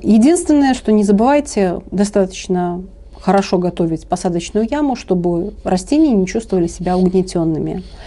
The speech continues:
Ну, а в дополнение к пионам всегда хорошо смотрятся ирисы сибирские.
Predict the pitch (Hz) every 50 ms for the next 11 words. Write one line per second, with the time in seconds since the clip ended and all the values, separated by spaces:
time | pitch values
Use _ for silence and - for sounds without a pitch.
0 | - - - - - - - - - - 247 233 311 339 294 - - 208 214 202
1 | 202 196 202 208 233 247 262 262 254 233 226 214 202 196 - - - 233 262 285
2 | 311 311 302 302 294 269 240 - - - - 147 147 - - - 190 185 180 220
3 | 233 233 - 208 190 180 - - 220 226 - 196 185 190 196 208 208 196 185 -
4 | - - 180 - - - 190 190 185 165 165 - 160 160 - - 151 160 170 160
5 | - - - - - 185 165 170 -